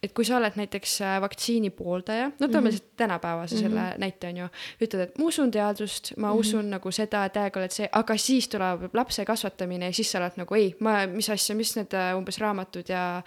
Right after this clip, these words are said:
Speaker 1: äh,
Speaker 2: Mhm.
Speaker 1: psühholoogid ja kasvatajad teavad, vaata, on ju, et siis ma
Speaker 2: Mhm.
Speaker 1: enam ei usu teadust, et
Speaker 2: Mhm.
Speaker 1: nagu
Speaker 2: Mhm.
Speaker 1: ma ei saa nagu nendest inimestest aru ja iga-, noh, kuna ma ise ka ju,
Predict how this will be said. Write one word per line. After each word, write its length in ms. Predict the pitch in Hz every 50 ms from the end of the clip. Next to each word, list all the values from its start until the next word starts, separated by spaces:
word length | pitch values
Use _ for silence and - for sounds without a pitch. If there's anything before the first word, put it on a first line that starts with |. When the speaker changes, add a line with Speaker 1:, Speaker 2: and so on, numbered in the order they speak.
| - - - - - -
Speaker 1:
äh, 60 | 208
Speaker 2:
Mhm. 320 | 202 196 202 196 190 202
Speaker 1:
psühholoogid 720 | 208 208 214 214 202 208 190 185 185 185 185 - 185 180 -
ja 300 | 185 180 180 180 180 180
kasvatajad 600 | 185 196 190 - 196 - - 185 180 180 180 147 196
teavad, 360 | 208 208 202 190 185 180 -
vaata, 340 | 175 175 180 - - 180 180
on 100 | 208 208
ju, 60 | -
et 100 | - 202
siis 160 | 202 254 233 202
ma 80 | 202
Speaker 2:
Mhm. 100 | 180 180
Speaker 1:
enam 140 | 185 185 185
ei 100 | 185 185
usu 220 | 208 208 - 190 165
teadust, 440 | - 170 165 165 - 185 - - -
et 60 | -
Speaker 2:
Mhm. 80 | 214 214
Speaker 1:
nagu 500 | 214 214 214 185 185 180 180 180 185 185
Speaker 2:
Mhm. 340 | 214 208 202 202 202 202 202 - - - - _ _ _ _ _ _ _ - - - - - - -
Speaker 1:
ma 80 | - 226
ei 60 | 240
saa 260 | 240 - 269 240 214
nagu 300 | 190 180 180 - 180 185
nendest 340 | 190 202 208 196 185 - -
inimestest 580 | 214 202 190 180 180 180 - - - 180 - -
aru 120 | 208 196 185
ja 80 | 185 185
iga-, 280 | 190 214 220 - - - -
noh, 100 | 202 185 - - _
kuna 200 | - 233 226 214
ma 100 | 202 196 196
ise 280 | 226 240 - 247 202
ka 180 | - 320 330 311
ju, 480 | 254 214 190 185 185 180 180 175 170